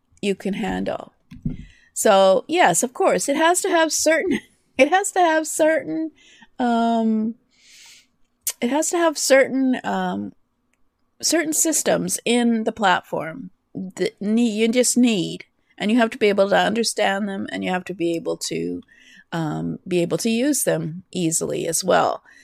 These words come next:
So you have to be able to basically, um, realize it's my time worth, um, learning this platform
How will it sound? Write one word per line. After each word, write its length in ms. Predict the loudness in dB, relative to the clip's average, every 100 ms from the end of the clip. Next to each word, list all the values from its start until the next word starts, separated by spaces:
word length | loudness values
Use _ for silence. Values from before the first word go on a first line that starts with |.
| _ -6
So 360 | 2 6 6
you 240 | 4 2 2
have 280 | 2 2
to 100 | -2
be 260 | -4 -2 -2
able 240 | 0 -2
to 520 | -2 -4 -2 -4 -6 -14 _ _ -2
basically, 880 | 0 0 -2 -4 -4 -4 -4 -6 _ _ _ _ -8
um, 500 | -6 -6 -10 -12 -14 -2
realize 640 | 2 4 4 2 -2 -2
it's 180 | -2 0
my 200 | 0 0
time 320 | -2 -4 -2
worth, 540 | -2 -4 -6 _ _ _ _ _ _ _
um, 380 | -8 -6 -6 -6 -2
learning 680 | 0 2 2 0 -2 -4 -4
this 240 | -4 -4
platform 800 | 0 0 0 -4 -4 -4 -6